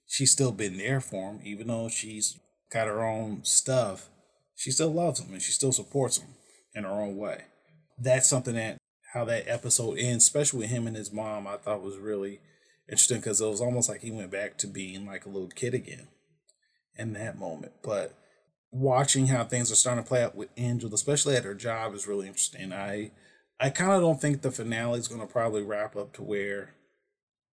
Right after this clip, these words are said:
she obviously ends up in jail. I don't think that's gonna happen. One, because she just nailed a huge bust for them.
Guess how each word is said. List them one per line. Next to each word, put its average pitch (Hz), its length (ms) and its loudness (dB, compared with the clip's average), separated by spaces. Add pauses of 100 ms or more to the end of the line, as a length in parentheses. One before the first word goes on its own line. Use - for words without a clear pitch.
she 131 300 4
obviously 104 440 2
ends 104 160 -2
up 98 120 -6
in 98 140 -10
jail. 101 200 -4
I 113 40 -2
don't 127 160 4
think 110 140 -4
that's 104 180 0
gonna 95 160 -6
happen. 101 380 -12 (580)
One, 135 600 8
because 123 720 4
she 135 240 2
just - 480 2
nailed 120 320 2
a 107 80 2
huge 120 400 -2
bust 110 260 2
for 120 140 -2
them. 123 380 -2